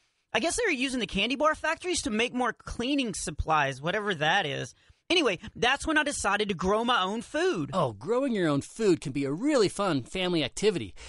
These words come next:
Speaker 2: You know, it's a great way to, you know, get the best vitamins from those homegrown vegetables. You know, and I'm guessing, did you plant non-G M O seeds?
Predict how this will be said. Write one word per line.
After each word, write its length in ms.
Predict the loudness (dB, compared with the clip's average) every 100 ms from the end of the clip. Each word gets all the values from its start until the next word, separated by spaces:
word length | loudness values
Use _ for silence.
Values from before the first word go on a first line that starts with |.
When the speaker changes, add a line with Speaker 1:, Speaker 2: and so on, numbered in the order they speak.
| -6
Speaker 2:
You 120 | 0
know, 80 | 2
it's 120 | 2
a 40 | 0
great 320 | 0 0 0
way 320 | 0 0 2
to, 220 | 0 -2 -6 -12 -18 -6
you 120 | -2
know, 100 | -2 0
get 180 | -2 0
the 80 |
best 380 | -4 -4 -2 -2
vitamins 600 | -4 -4 -2 2 2 2
from 120 | 2
those 160 | -2 -4
homegrown 560 | -4 0 0 0 0 0
vegetables. 500 | -2 -6 -4 -4 -4
You 120 | 0
know, 60 | 2
and 140 | 4
I'm 100 | 4
guessing, 460 | 4 4 4 4 2 0
did 180 | -4 -2
you 140 | -6
plant 420 | -4 -2 -2 -2
non-G 640 | -2 0 0 -2 -4 -4 -2
M 100 | -2
O 120 | -2
seeds? 520 | -2 -4 -6 -6 -12